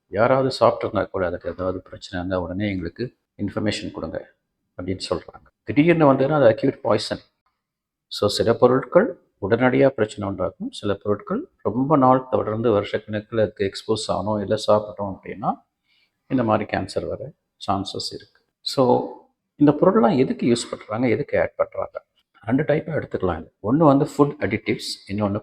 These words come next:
ஃபுட் ஃபார்ட்டிஃபிகேஷன். ஃபுட் அடிட்டிவ்ஸ் அப்படிங்கிறது ஃபுட்டினுடைய அப்பியரன்ஸு, டேஸ்ட்டு, ஃப்ளேவர், ஷெல்ஃப் லைஃப்னு சொல்றோம் இல்லைங்களா? இந்த மாதிரி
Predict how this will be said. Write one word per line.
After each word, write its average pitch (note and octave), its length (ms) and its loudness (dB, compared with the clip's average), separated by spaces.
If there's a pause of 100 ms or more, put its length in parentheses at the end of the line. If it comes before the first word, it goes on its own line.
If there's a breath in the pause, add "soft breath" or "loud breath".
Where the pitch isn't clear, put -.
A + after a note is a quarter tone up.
ஃபுட் A#2 240 -2
ஃபார்ட்டிஃபிகேஷன். - 720 -8 (460)
ஃபுட் G3+ 200 0
அடிட்டிவ்ஸ் D3 560 4
அப்படிங்கிறது G#2+ 720 -2 (160)
ஃபுட்டினுடைய A2 920 -2 (520)
அப்பியரன்ஸு, F2+ 840 -2
டேஸ்ட்டு, F2 640 0
ஃப்ளேவர், F#2 760 2 (560)
ஷெல்ஃப் C#3 260 6
லைஃப்னு G#2 340 2 (100)
சொல்றோம் F2 280 -6
இல்லைங்களா? E2+ 300 -14 (360)
இந்த F#2 180 -12
மாதிரி F2 500 -8